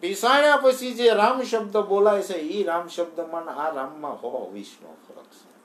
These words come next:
ત્યારે જ તમને ઓળખાય. હાસો. આ તો ઓળખ્યા વગરના બધા રામ રામ રામ રામ કરો છો,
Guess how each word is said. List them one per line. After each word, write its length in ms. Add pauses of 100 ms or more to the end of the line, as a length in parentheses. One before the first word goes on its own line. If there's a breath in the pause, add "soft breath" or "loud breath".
(440)
ત્યારે 240
જ 40
તમને 340
ઓળખાય. 800
હાસો. 400 (400 loud breath)
આ 80
તો 120
ઓળખ્યા 500
વગરના 420
બધા 300
રામ 300
રામ 340
રામ 280
રામ 260
કરો 340
છો, 200